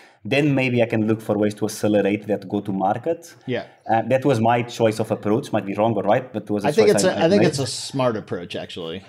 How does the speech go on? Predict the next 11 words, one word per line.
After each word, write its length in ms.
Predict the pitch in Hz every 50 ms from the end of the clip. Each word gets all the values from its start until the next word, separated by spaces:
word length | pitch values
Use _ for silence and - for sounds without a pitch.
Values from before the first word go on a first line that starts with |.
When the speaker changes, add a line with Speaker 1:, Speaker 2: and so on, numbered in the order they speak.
| - -
Speaker 2:
Yeah. 200 | 127 101 82 - - - - - - - - - _ _ - - - _ _
Speaker 1:
And, 180 | - 135 107 -
and 100 | 156 160
also 200 | 160 143 147 156
with 100 | 156 151
the 60 | 143
economic 460 | 139 - - 131 131 - 143 135 127 -
circumstance 420 | - 123 117 120 113 - 123 120
of 140 | 123 113 -
today's 260 | - 117 120 120 113
markets 540 | 113 113 117 120 117 - 113 - - -